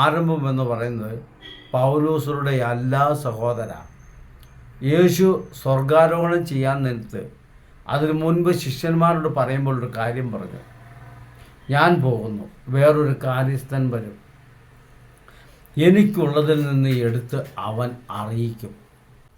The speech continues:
അതെന്താണെന്നോ, പൗലോസ് അപ്പോസ്തലനെ പരിശുദ്ധാത്മാവിൽ മൂന്നാം സ്വർഗത്തോളം കൊണ്ടുപോയിട്ട് അവിടെ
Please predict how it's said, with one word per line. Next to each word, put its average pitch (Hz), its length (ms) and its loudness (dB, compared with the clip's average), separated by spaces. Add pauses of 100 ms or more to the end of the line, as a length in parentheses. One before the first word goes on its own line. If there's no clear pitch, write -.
(240)
അതെന്താണെന്നോ, 151 720 4 (1200)
പൗലോസ് 208 640 8
അപ്പോസ്തലനെ 127 680 -10 (680)
പരിശുദ്ധാത്മാവിൽ 147 1200 -2 (540)
മൂന്നാം 185 400 2 (100)
സ്വർഗത്തോളം 139 600 -2 (100)
കൊണ്ടുപോയിട്ട് 120 680 -4 (600)
അവിടെ 185 300 2